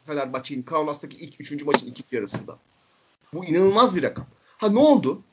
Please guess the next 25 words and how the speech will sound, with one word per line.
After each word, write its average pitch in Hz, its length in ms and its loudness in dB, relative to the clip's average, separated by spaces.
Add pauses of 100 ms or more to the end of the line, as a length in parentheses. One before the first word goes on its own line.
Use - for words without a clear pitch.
(300)
Fenerbahçe 254 440 2
nasıl 214 240 -2
kazandı 101 500 -4 (560)
bu 143 100 -4
kadar 143 260 6
zorluk 131 420 0
içerisinde? 104 500 -8
Ki 196 300 2 (480)
şey 196 220 2
konuşmuyoruz 196 540 0
ama 220 220 4
Fenerbahçe 233 540 2
seri 185 300 -4
boyunca 175 320 0
iki 151 240 -2
maç 285 240 4
arka 165 280 2
arkaya 262 240 0
iyi 202 120 0
oynayan 226 360 2
tek - 180 -2
oyuncusu 214 320 -2
Marka 196 260 2
Guduric'ti. 151 540 -4 (1400)
Yani 143 300 2